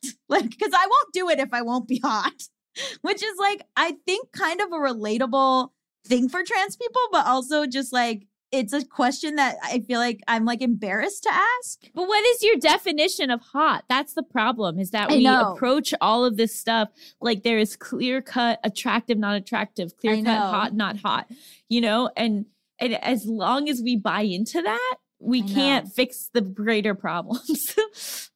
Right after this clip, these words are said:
Speaker 1: I
Speaker 2: Like
Speaker 1: know. It's also hard because I did this as well, and I've talked about this a lot, where, like, my sister and I were raised. So my dad,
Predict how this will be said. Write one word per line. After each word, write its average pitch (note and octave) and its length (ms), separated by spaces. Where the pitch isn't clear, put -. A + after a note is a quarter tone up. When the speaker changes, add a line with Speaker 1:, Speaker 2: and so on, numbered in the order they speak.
Speaker 1:
I B3 40
Speaker 2:
Like D4 200
Speaker 1:
know. G#3+ 540
It's E4 160
also B4 260
hard D#4+ 260
because A#3 640
I A#3+ 200
did A3+ 220
this B3 200
as G#3 200
well, G3 240
and G#3 100
I've G3 120
talked F#3 240
about G#3+ 160
this G#3+ 160
a A3 60
lot, G3 320
where, A3 140
like, G#3 220
my A#3 160
sister C4+ 500
and B3 140
I G#3+ 240
were G3+ 220
raised. F#3+ 640
So D4 340
my C#4+ 200
dad, D4 320